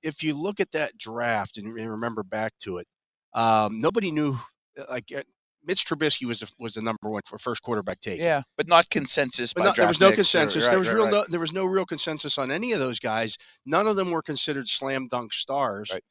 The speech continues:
Speaker 2: If for people don't remember, that's Watson and Mahomes and
Speaker 1: And they went,
Speaker 2: right.
Speaker 1: and Watson went tenth, and Mah-, or Mahomes went tenth,
Speaker 2: Tenth.
Speaker 1: and Watson went twelfth.
Speaker 2: Yes. And what's
Speaker 1: And
Speaker 2: interesting to me, I keep, I've interrupted you a hundred times already.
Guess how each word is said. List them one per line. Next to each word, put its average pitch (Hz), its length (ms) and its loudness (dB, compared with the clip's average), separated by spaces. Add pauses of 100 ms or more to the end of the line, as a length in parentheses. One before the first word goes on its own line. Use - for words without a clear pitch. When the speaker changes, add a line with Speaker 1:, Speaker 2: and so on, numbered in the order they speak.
Speaker 2:
If 101 120 -14
for 120 100 -12
people 127 180 2
don't 135 140 2
remember, 123 260 -2
that's 107 160 -2
Watson 95 420 -4
and 101 120 -6
Mahomes 95 500 -8
and 95 180 -10
Speaker 1:
And 151 160 4
they 147 120 4
went, 151 340 4
Speaker 2:
right. 107 140 0
Speaker 1:
and 135 180 0
Watson 139 400 0
went 151 220 -4
tenth, 120 320 -4
and 127 120 -8
Mah-, 123 300 -6
or 123 200 -2 (220)
Mahomes 139 300 -4
went 151 200 -4
tenth, 123 200 -2
Speaker 2:
Tenth. 127 140 -2
Speaker 1:
and - 60 -6
Watson 117 280 -2
went 113 160 -8
twelfth. - 440 -2 (100)
Speaker 2:
Yes. - 360 -8 (440)
And 147 100 4
what's 143 140 4
Speaker 1:
And - 20 4
Speaker 2:
interesting 143 360 -2
to 113 40 -6
me, 135 260 -2
I 113 60 -2
keep, 107 160 -4
I've 92 180 -6
interrupted 92 300 -6
you 87 100 -8
a 101 40 -8
hundred 92 180 -10
times 101 260 -6
already. 82 220 -8